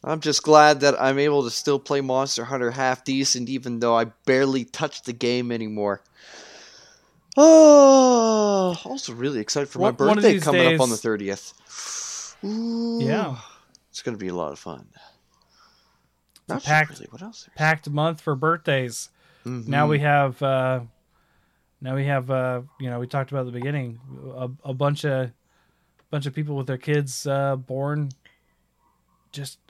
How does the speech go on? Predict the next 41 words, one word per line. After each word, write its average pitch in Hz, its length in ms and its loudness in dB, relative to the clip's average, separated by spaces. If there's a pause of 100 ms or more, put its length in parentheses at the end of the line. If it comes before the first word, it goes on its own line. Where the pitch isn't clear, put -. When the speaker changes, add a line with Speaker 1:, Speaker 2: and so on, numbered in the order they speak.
Speaker 2:
almost 143 460 -10
just 151 240 -10
a 147 40 -8
week 175 260 -10
ago. 120 380 -12 (280)
Like, 123 240 -8
it 135 160 -10 (100)
wasn't 165 440 -4
even, 156 320 -4 (200)
it 147 40 -10
was, 156 100 -8
like, 156 140 -6
Monday, 202 720 -6 (300)
I 165 60 -10
think 202 140 -6
this 220 140 -6
all 233 140 0
went 240 200 -6
down, 240 380 -2
like, 139 240 -4
Monday 160 320 -2
or 131 100 -4
Tuesday. 143 600 -10
It - 40 -12
was 170 300 -6
Speaker 1:
Mm-hmm. 143 100 -10 (480)
Speaker 2:
pretty 190 160 -12
recently. 131 600 -12 (360)
Speaker 1:
Oh, 508 180 4 (140)
I 147 60 0
forgot 165 260 -2
to 135 60 -2
Speaker 2:
So 131 40 0
Speaker 1:
mention. - 300 2 (1600)
We 139 140 2
got 180 180 8
a 214 40 6
new 247 100 6
Speaker 2:
Yeah? 220 100 4
Speaker 1:
love 214 180 6
seat. - 480 -2